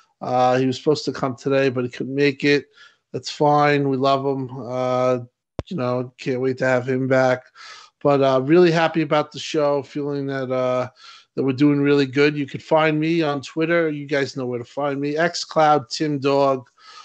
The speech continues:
Uh, I also do another podcast, as you know, R D X on Tuesday, eight P M.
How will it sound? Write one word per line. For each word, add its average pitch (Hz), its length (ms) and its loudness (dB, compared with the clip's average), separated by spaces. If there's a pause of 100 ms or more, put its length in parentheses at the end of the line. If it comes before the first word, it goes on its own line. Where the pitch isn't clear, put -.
(180)
Uh, 147 240 2
I 202 220 2
also 190 380 2
do 160 160 2
another 156 200 0
podcast, 147 760 -2
as 135 140 -8
you 143 120 -8
know, 139 300 -2
R 156 160 4
D 147 240 -2
X 143 280 -4
on 135 120 -6
Tuesday, 139 720 -2 (340)
eight 165 240 0
P 156 240 -4
M. 147 440 -2